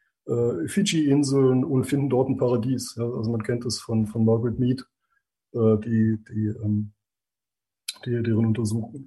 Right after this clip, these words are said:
Äh, also es, äh, oder, oder am, am, am schönsten sieht man es bei den Bildern von Paul Gauguin, der sich ja auch in dieses Paradies zurückzieht, äh, in der Karibik, glaube ich, weiß es nicht mehr genau, wo der war. Ja. Also das heißt,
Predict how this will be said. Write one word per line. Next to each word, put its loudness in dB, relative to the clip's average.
Äh, -10
also 0
es, -2
äh, -8
oder, 0
oder 2
am, 2
am, -2
am -2
schönsten 0
sieht -4
man -2
es -2
bei -2
den 2
Bildern 2
von -2
Paul 4
Gauguin, 2
der 2
sich -2
ja 2
auch 2
in -2
dieses -4
Paradies -2
zurückzieht, -2
äh, 0
in 0
der 0
Karibik, -2
glaube -2
ich, -6
weiß -4
es -14
nicht -14
mehr -10
genau, -10
wo -4
der -2
war. -12
Ja. -14
Also 4
das 0
heißt, 2